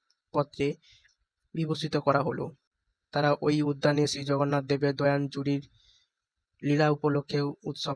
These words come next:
করলেন। তারপর থেকে শ্রী জগন্নাথ বল্লভ উদ্যানে প্রভুর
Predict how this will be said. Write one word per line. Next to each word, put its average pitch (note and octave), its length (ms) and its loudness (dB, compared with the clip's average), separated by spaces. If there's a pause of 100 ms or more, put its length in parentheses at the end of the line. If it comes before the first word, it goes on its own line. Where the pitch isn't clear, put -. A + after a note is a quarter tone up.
করলেন। B2 300 -4 (120)
তারপর C#3+ 280 -2
থেকে D3 280 0
শ্রী D3 140 -4
জগন্নাথ C#3+ 340 0
বল্লভ C#3 300 0
উদ্যানে C#3 360 0
প্রভুর C#3 420 -2